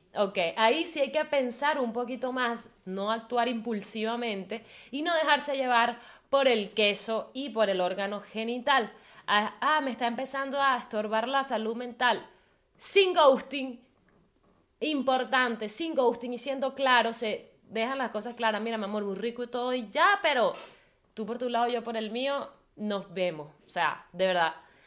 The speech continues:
hay que dejar las cosas claras, no haga ghosting, importante.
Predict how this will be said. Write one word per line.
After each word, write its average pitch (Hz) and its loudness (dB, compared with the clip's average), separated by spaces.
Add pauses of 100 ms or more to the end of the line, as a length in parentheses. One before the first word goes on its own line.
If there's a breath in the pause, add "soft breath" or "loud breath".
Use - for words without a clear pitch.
(120)
hay 226 6
que 277 -4
dejar 233 2
las 220 -4
cosas 208 -6 (100)
claras, 196 2
no 208 -2
haga 220 0
ghosting, 202 -2
importante. 190 -2